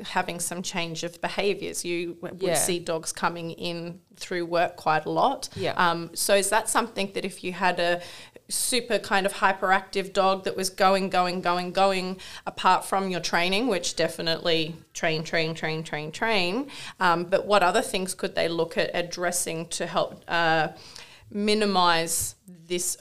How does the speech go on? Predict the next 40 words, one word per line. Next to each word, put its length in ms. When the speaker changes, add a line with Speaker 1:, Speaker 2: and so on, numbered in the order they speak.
Speaker 1:
overexuberant 880
behaviour? 580
Speaker 2:
Yeah, 320
so 400
food 300
has 180
a 60
lot 640
to 120
do 200
with 180
it. 140
Like, 200
food 280
and 140
training 400
come 360
hand 320
in 140
hand. 680
Um, 480
I've 220
noticed, 360
especially 460
with 160
my 220
dog, 260
I've 360
taken 420
him 200
off 480
red 280
meat. 640
I 80
don't 160
Speaker 1:
Mm-hmm. 80
Speaker 2:
give 140
him 120
a 60
lot 180